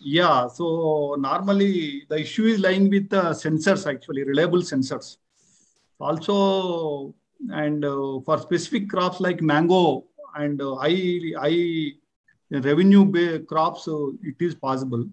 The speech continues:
Uh, but mostly,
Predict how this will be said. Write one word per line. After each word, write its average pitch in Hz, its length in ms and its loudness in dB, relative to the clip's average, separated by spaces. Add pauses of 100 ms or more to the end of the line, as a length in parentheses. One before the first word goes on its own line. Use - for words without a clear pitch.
(720)
Uh, 135 360 -6
but 135 260 -6
mostly, 175 840 -2